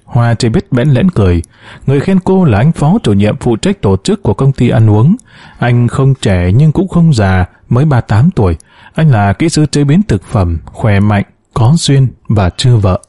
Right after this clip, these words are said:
"Chắc Hòa không phật lòng khi tôi ví em là son phấn của sàn diễn." "Anh khen em quá." Nói vậy cũng chưa đạt độ chính xác đâu.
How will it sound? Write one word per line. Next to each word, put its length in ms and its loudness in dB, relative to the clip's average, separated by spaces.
"Chắc 140 -2
Hòa 160 0
không 160 -2
phật 140 -2
lòng 300 0
khi 180 -2
tôi 220 0
ví 140 0
em 120 2
là 240 2
son 220 -2
phấn 220 0
của 140 0
sàn 240 0
diễn." 240 0
"Anh 240 2
khen 240 -2
em 160 0
quá." 380 2
Nói 220 0
vậy 220 0
cũng 220 -4
chưa 140 -2
đạt 160 0
độ 140 0
chính 180 -2
xác 260 -2
đâu. 180 0